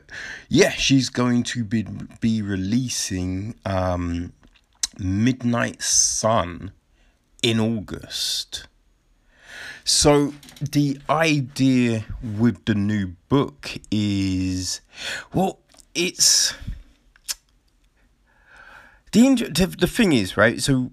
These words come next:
with the previous books, they were written in the voice of, um,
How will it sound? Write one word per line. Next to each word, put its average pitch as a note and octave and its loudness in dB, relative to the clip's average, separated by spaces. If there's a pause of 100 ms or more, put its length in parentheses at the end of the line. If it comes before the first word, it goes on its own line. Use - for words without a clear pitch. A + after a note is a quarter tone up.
(120)
with C3 -2
the C#3 0 (120)
previous E3 0
books, - -4 (160)
they A2+ 0
were G#2 0
written F#2+ -2
in F#2+ -2
the F2+ -2
voice F2+ -2 (100)
of, F#2 -6
um, E2+ -4